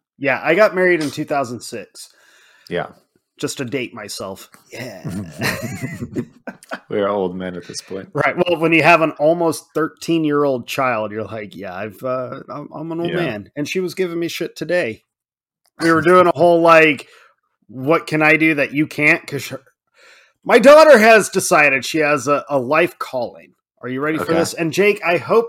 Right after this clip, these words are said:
Speaker 1: your child gets
Speaker 2: <laughs>
Speaker 1: this calling as well, 'cause it's funny
Speaker 2: I'm
Speaker 1: as hell.
Speaker 2: very excited to hear it, yes.
Speaker 1: Uh,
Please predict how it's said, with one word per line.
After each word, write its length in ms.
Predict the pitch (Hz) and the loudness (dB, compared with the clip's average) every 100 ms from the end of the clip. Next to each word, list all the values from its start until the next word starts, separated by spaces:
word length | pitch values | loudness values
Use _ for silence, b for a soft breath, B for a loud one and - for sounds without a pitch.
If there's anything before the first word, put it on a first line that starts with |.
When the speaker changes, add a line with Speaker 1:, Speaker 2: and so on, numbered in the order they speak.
| - | -8
Speaker 1:
your 320 | 151 139 151 | -8 -6 -6
child 480 | 147 131 131 135 127 | -6 -4 -2 -2 -4
gets 260 | 151 143 - | -6 -6 -6
Speaker 2:
<laughs> 0 | |
Speaker 1:
this 160 | 135 | -8
calling 420 | - 131 123 123 117 | -8 -6 -6 -6 -8
as 260 | 120 107 | -10 -12
well, 200 | 110 98 | -10 -10
'cause 200 | - 131 | -8 -6
it's 120 | 165 - | -6 -4
funny 240 | 226 208 | -4 -4
Speaker 2:
I'm 60 | 123 | -4
Speaker 1:
as 100 | - | -8
hell. 220 | 98 90 | -12 -6
Speaker 2:
very 200 | 101 95 | -2 -2
excited 520 | 92 - 95 92 90 - | -2 -4 -2 -2 -2 -6
to 100 | 87 | -8
hear 200 | 92 87 | -6 -8
it, 100 | 101 | -6
yes. 100 | 98 | -2
Speaker 1:
Uh, 280 | 135 135 | 2 2